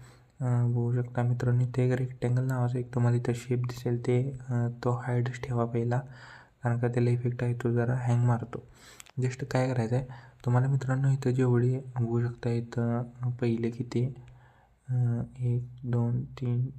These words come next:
चार, अ, पाच, सहा, सात, सात, एक, दोन, तीन, चार, पाच, सहा, सात. तर बघू शकता मित्रांनो, आपल्याला जे पहिले सात रेक्टँगल आहेत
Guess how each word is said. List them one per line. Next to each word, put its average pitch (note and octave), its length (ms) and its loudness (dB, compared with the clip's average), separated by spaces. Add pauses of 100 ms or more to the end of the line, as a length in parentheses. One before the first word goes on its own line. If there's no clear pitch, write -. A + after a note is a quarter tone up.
(200)
चार, B2 320 -2 (600)
अ, C3 400 -6 (440)
पाच, C3 300 -6
सहा, B2+ 360 -8 (220)
सात, - 480 -14 (640)
सात, - 640 -10
एक, C3 180 -4 (360)
दोन, B2 320 2 (840)
तीन, C3+ 160 -6 (320)
चार, D3+ 280 -10
पाच, - 380 -16
सहा, C#3 160 -12
सात. - 120 -14 (800)
तर B2+ 60 2
बघू A#2+ 240 4
शकता B2+ 260 0
मित्रांनो, B2+ 440 0
आपल्याला B2+ 560 0
जे B2 160 -2
पहिले B2+ 400 2
सात B2 420 -4
रेक्टँगल B2 640 0
आहेत B2 240 -2